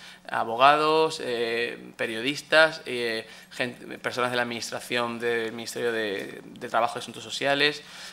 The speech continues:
eh, de la patronal. Entonces, a cada uno le da un acceso, hay,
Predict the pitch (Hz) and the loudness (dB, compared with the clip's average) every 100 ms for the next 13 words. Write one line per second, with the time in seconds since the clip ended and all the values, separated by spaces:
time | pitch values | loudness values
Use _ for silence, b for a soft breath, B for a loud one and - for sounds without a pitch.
0 | B - 117 113 117 110 120 123 117 131 | B -8 -6 -4 -2 0 0 -2 2 6
1 | 143 143 - 123 123 - B B - - | 6 2 -6 -6 -6 -6 B B -4 2
2 | 110 120 120 139 147 120 120 123 131 135 | 6 8 8 8 4 4 2 2 2 0
3 | 180 - 196 156 | -2 0 0 0